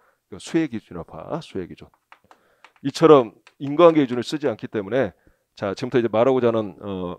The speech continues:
의도는 뭐냐면, 결합원가 배분 후 결과를 가지고 관리회계 목적에 이용하면 안 된다는 거죠. 결합원가 배분 후 결과는 정확한 게 아니고 외부 보고 목적에 치중한 원가 계산에,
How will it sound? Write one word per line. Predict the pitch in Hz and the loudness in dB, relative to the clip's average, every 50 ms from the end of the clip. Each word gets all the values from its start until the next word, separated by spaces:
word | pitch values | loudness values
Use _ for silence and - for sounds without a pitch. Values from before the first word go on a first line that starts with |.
| - | -10
의도는 | 107 113 - 120 117 107 | -6 -4 0 0 0 0
뭐냐면, | 101 107 110 107 101 95 90 104 156 190 160 _ _ _ _ _ _ _ _ _ _ _ _ _ _ _ _ | 0 -2 -2 -2 -4 -2 2 2 2 2 0 _ _ _ _ _ _ _ _ _ _ _ _ _ _ _ _
결합원가 | - - 131 147 156 165 160 170 170 160 - - 160 160 156 - | -4 0 4 6 8 8 6 4 2 -2 0 2 4 4 4 4
배분 | - - - 127 - 139 151 151 | 0 -10 -10 -8 -4 -4 -4 -2
후 | 143 156 160 147 | -2 -2 -4 -4
결과를 | - - 117 117 123 127 131 131 131 127 120 | -4 -6 -6 -4 -2 -2 -2 0 0 -2 -4
가지고 | - 117 107 101 107 113 104 - 156 185 170 - _ _ - | -4 -6 -8 -8 -10 -10 -6 -4 -2 -2 -4 -6 _ _ -16
관리회계 | - - 117 120 120 131 143 139 131 135 127 139 143 135 | -10 -8 -8 -6 -4 -2 -2 -2 -2 -2 -4 -6 -6 -6
목적에 | 110 101 98 _ _ - 131 113 117 | -6 -8 -12 _ _ -12 -10 -8 -8
이용하면 | 110 104 98 104 101 98 98 107 127 160 175 - _ _ _ | -8 -8 -10 -10 -10 -10 -8 -8 -8 -8 -8 -12 _ _ _
안 | - - 101 | -20 -14 -10
된다는 | - 123 127 123 131 117 107 | -10 -10 -8 -8 -8 -8 -10
거죠. | 95 92 - 107 107 - _ _ _ _ _ _ _ _ _ _ _ _ _ | -12 -14 -12 -12 -14 -14 _ _ _ _ _ _ _ _ _ _ _ _ _
결합원가 | _ - 117 123 127 123 123 117 110 - 120 | _ -6 -4 -4 -4 -4 -6 -8 -6 -6 -6
배분 | 110 - - - 101 95 117 117 113 | -6 -8 -12 -16 -14 -12 -12 -12 -10
후 | 120 127 123 | -10 -12 -12
결과는 | - 107 98 98 104 101 107 143 175 160 _ _ - | -12 -14 -14 -10 -10 -8 -8 -8 -8 -10 _ _ -20
정확한 | - - 107 110 107 - - 110 | -16 -14 -12 -12 -14 -14 -18 -18
게 | 98 101 | -16 -16
아니고 | 92 87 95 92 90 - 180 202 - _ _ _ _ _ _ _ _ | -16 -16 -18 -12 -8 -6 -6 -6 -8 _ _ _ _ _ _ _ _
외부 | - 113 117 127 151 175 190 196 190 190 196 185 | -18 -12 -8 -4 -2 -2 -2 -4 -4 -6 -8 -8
보고 | - - 131 139 143 151 156 | -8 -8 -8 -6 -4 -4 -6
목적에 | 139 120 113 104 _ - 127 117 123 127 127 | -6 -8 -10 -12 _ -12 -12 -10 -10 -12 -12
치중한 | - - - 165 - - 175 165 151 147 165 - - _ _ _ _ _ _ _ _ _ _ _ _ _ _ _ _ _ _ | -14 -18 -18 -18 -18 -16 -12 -8 -6 -6 -6 -8 -10 _ _ _ _ _ _ _ _ _ _ _ _ _ _ _ _ _ _
원가 | - 107 127 147 - - 202 202 | -14 -14 -14 -8 -4 -2 -2 0
계산에, | 190 185 - 165 160 160 151 131 107 90 90 | -2 -2 -2 -2 -2 -2 -2 -4 -4 -8 -12